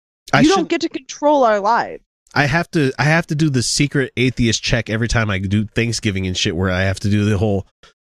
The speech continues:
Speaker 1: looking around the room to find out who the person that doesn't believe anymore is. You know, I shouldn't have to fucking pretend to not be something at a, at a publicly funded fucking school. You know, i-, if you're talking about
Speaker 2: Exactly.
Speaker 1: private institution,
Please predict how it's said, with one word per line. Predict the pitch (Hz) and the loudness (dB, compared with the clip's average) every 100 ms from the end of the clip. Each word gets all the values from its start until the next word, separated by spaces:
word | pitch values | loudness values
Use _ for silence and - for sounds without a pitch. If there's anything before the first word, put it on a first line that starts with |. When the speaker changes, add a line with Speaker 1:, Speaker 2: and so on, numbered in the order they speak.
| - | -2
Speaker 1:
looking | 120 123 117 | 0 0 -2
around | 104 101 104 | -2 -2 -2
the | 98 | 0
room | 104 104 | 0 0
to | 95 | -2
find | 107 98 | -2 0
out | 92 90 | 0 0
who | 110 | 0
the | 101 | -2
person | 90 107 98 | -2 -2 -2
that | 101 | -4
doesn't | 95 95 87 | -4 -4 -4
believe | 87 110 120 | -2 -2 0
anymore | 90 85 87 85 80 | -2 -4 -4 -4 -2
is. | 82 92 - _ _ _ _ _ _ _ - | -2 -2 -4 _ _ _ _ _ _ _ -2
You | 131 | 0
know, | 120 | 0
I | 107 117 | -2 -2
shouldn't | - 147 127 | -2 -2 0
have | 127 | -2
to | - | -4
fucking | 101 120 110 113 104 90 - | -4 -2 -2 -2 -2 -2 -4
pretend | 113 - 135 123 104 | -2 0 0 0 -2
to | |
not | 104 104 110 98 | -2 -2 -2 -2
be | 107 | -2
something | - 92 90 92 | -2 -4 -4 -4
at | 73 92 - | -2 -4 -2
a, | 92 92 _ _ _ _ _ _ _ 117 | -2 -2 _ _ _ _ _ _ _ -2
at | 110 | -2
a | 104 | -2
publicly | - 131 127 117 107 113 | -2 -2 -2 -2 -2 -4
funded | - - 123 120 110 98 101 | -4 -2 -2 0 -2 -4 -6
fucking | - 95 101 95 | -8 -6 -4 -6
school. | - 151 117 76 - - | -4 -2 -2 -4 -8 -2
You | 135 | -2
know, | 139 | 0
i-, | 160 170 | -4 -2
if | 165 | -2
you're | 185 | 0
talking | 214 226 | 0 2
about | 208 147 | 2 0
Speaker 2:
Exactly. | - | 0
Speaker 1:
private | 175 196 | 0 0
institution, | 214 202 185 226 208 233 | -2 -4 -2 -2 0 -2